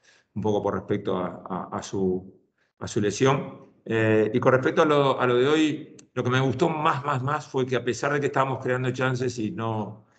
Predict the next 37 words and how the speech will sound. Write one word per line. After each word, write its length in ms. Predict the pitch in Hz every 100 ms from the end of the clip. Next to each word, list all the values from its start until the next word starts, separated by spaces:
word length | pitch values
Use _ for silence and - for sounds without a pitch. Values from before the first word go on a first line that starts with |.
| _ _ _ _
y 100 | -
la 140 | 101
pelota 200 | 104 117 113
no 80 | 120
quería 160 | 123
entrar, 580 | 120 139 131 - - -
porque 160 | 101 90
no 120 | 98
quería 160 | 95 95
entrar, 340 | 131 131 127
porque 200 | 117 101
pegaban 260 | 101 104 107
el 100 | 110
palo, 320 | 139 127 110
porque 400 | 110 98 101 107 _ _ _ _
no, 260 | 120 117
no 140 | 107 120
quería 220 | 120 127
entrar, 360 | 123 135 151 143
el 120 | 127
equipo 340 | 127 143 147
nunca 300 | 143 156 151
decayó 480 | 135 120 117 131 147
y 80 | 131
siguió 320 | - 117 127
en 100 | 127
búsqueda 380 | 123 127 113 110
de 80 | 110
gol. 480 | 131 127 135 - - _ _ - _ _ _
Y, 340 | 110 104 101 98
y 120 | 104
a 80 | 104
pesar 240 | 113 127
de 80 | 127
hacer 220 | 117 135
el 100 | 120
primero, 680 | - 113 127 131 135 131